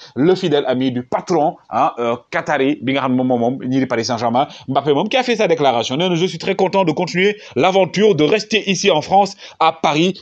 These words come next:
ma ville. » Moom nee na Paris mooy dëkkuwaayam, mooy loolu. Moom, on sait que yaayam, elle a beaucoup influencé, elle a beaucoup compté ci li nga xam mooy choix wu Kylian Mbappé, de même que son père, mais surtout Faiza Lamari, la maman de Kylian Mbappé. Kylian Mbappé mi nga xam ne aujourd'hui, il est devenu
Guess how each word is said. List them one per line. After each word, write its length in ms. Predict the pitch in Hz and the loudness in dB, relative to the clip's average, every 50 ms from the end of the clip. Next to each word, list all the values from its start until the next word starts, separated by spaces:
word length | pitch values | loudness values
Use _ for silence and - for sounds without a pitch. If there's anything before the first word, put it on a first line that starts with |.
| - _ | -12 _
ma 260 | - 135 160 170 165 | -6 -4 -2 -2 0
ville. » 300 | 151 143 156 160 160 165 160 143 | 0 0 0 0 0 0 -2 -2
Moom 120 | 131 135 | 0 0
nee 80 | 139 135 | 0 -2
na 80 | 139 135 | -2 -2
Paris 240 | - 196 180 165 | -2 -2 0 0
mooy 180 | 143 139 135 120 | 0 0 0 0
dëkkuwaayam, 560 | 107 117 151 - 151 147 127 113 113 127 160 - - - - - 95 | -2 -2 -2 0 2 2 2 2 2 0 -4 -8 -12 -16 -12 -8 -4
mooy 300 | 113 135 151 165 165 160 | -2 0 2 2 2 2
loolu. 240 | 135 123 127 156 147 | 2 2 0 0 0
Moom, 160 | 131 135 139 - | -2 -4 -2 -2
on 100 | 156 147 | -2 -2
sait 200 | 143 - 160 160 | 0 0 -2 0
que 100 | - 139 | 2 2
yaayam, 440 | 127 135 175 170 160 147 147 156 135 - _ | 2 4 4 4 2 0 -2 -4 -8 -8 _
elle 100 | - 135 | -2 0
a 80 | 131 117 | 0 0
beaucoup 340 | 107 131 202 220 - 233 185 | 0 -2 -2 -2 0 0 0
influencé, 600 | 180 170 165 165 160 151 135 127 - 127 143 139 - - - | 0 0 0 0 -2 -2 -2 0 0 0 -2 -2 -4 -4 0
elle 80 | - | 2
a 80 | 135 139 | 4 4
beaucoup 340 | 131 127 147 147 - 185 170 | 4 2 -2 -2 -2 -2 -2
compté 320 | - 160 156 123 139 135 135 | 0 -2 0 0 -2 -2 -2
ci 60 | 139 | -2
li 60 | 139 | -2
nga 60 | 135 127 | -2 0
xam 40 | |
mooy 200 | 123 123 135 147 - - _ _ | 0 0 -2 -2 -4 -10 _ _
choix 300 | - - - 160 147 139 | -4 0 2 4 4 4
wu 60 | 139 | 2
Kylian 220 | 139 143 139 123 120 | 2 0 0 2 0
Mbappé, 220 | 120 123 127 131 | -2 -2 -2 -2
de 80 | 120 127 | 0 0
même 140 | 139 143 139 | 0 0 -2
que 100 | 131 135 | -4 -4
son 160 | 120 123 113 | -4 -4 -2
père, 180 | 104 120 117 117 | 0 -2 -2 0
mais 120 | 113 110 | -2 -4
surtout 380 | 107 - 170 151 - 131 143 - - - - _ | -4 -4 -4 -2 0 -2 -2 -2 -4 -10 -20 _
Faiza 260 | - 127 127 117 120 117 | -2 -2 0 0 0 0
Lamari, 400 | 120 117 117 110 110 123 143 117 | 0 0 0 0 0 -2 -2 -2
la 180 | 110 107 98 | -2 -2 -2
maman 380 | 98 143 196 233 170 117 95 92 | 0 2 2 2 2 0 -2 -2
de 100 | 107 110 | -4 -4
Kylian 340 | - - 120 113 107 107 101 - - - | -2 -2 0 0 0 -2 -4 -10 -14 -10
Mbappé. 340 | 107 117 131 123 - 113 98 | -2 -2 -2 0 0 -2 -2
Kylian 180 | - 139 135 135 | 0 0 0 0
Mbappé 180 | 135 123 127 | 0 -2 -2
mi 80 | 131 131 | -4 -2
nga 60 | 127 | -2
xam 100 | 127 127 | -2 -2
ne 40 | 131 | -2
aujourd'hui, 340 | 131 127 110 120 123 139 160 | -2 0 0 0 -2 0 0
il 60 | 147 | 0
est 60 | 143 | 0
devenu 360 | 139 156 151 156 151 170 190 | 2 2 2 2 0 -2 -4